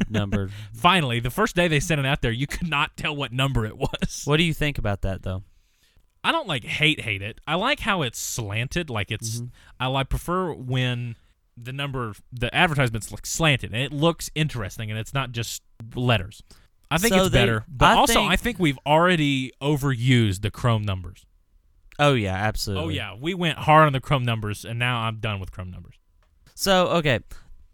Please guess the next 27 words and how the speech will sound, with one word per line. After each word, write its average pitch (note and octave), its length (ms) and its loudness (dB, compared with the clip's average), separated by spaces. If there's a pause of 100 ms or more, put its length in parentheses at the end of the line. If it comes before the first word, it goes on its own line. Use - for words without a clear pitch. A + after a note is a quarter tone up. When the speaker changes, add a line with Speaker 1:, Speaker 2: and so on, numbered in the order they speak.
(120)
Speaker 2:
This, G3 760 0 (400)
I F3 140 -4
feel F#3+ 340 -4
like C#3 300 0
NASCAR C3 880 0 (720)
did B2+ 260 0
this B2 200 -2
the A#2+ 120 -2
right G#2+ 200 0
way, G#2+ 200 0
though, F#2+ 260 -6 (880)
in B2 160 0
the A#2+ 100 -2
fact B2 360 0
that A2 320 -2
I, C#3 280 6
I C#3 180 4
do C#3+ 300 0
believe C3 460 -2
that G#2+ 240 0
we A2 160 0
had A2 220 0
to B2 60 -6
do G#2+ 200 0
it - 180 -4
to A2 160 -4
give, A2 540 -2